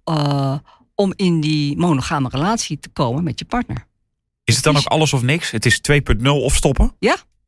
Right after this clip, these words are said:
Speaker 1: Ja, ja, want, want half,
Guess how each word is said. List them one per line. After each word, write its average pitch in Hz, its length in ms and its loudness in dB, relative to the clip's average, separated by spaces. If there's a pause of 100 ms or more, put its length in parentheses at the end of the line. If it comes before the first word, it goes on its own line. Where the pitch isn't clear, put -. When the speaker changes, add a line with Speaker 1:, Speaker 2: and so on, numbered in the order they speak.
(760)
Speaker 1:
Ja, - 160 -6 (300)
ja, 240 220 -2
want, 170 180 -2
want 170 180 -2
half, 220 640 0